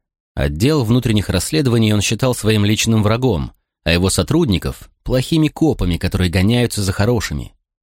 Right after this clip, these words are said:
Зейн принадлежал к старой школе и полагал, что все полицейские изначально хорошие,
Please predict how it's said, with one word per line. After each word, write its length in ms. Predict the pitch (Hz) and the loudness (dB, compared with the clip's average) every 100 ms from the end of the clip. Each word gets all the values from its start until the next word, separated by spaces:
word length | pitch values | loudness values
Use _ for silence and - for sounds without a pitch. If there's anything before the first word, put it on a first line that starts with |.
| _ _ - | _ _ -6
Зейн 540 | 73 127 170 156 143 | 0 0 2 2 2
принадлежал 640 | - 98 104 104 101 139 | 0 0 2 2 2 2
к 60 | 123 | 0
старой 300 | - 127 120 | -2 0 0
школе 420 | - 127 123 90 | 0 0 2 2
и 40 | 82 | 0
полагал, 400 | 78 82 113 110 | 0 0 2 0
что 200 | - 80 | -2 -4
все 220 | - 110 | -2 0
полицейские 800 | 92 87 - 147 147 147 139 - 143 | 0 0 0 0 0 0 0 0 0
изначально 680 | 113 113 - 98 95 95 | 2 0 0 0 0 -2
хорошие, 720 | - 92 101 87 - 67 60 | -2 0 0 -2 -4 -8 -10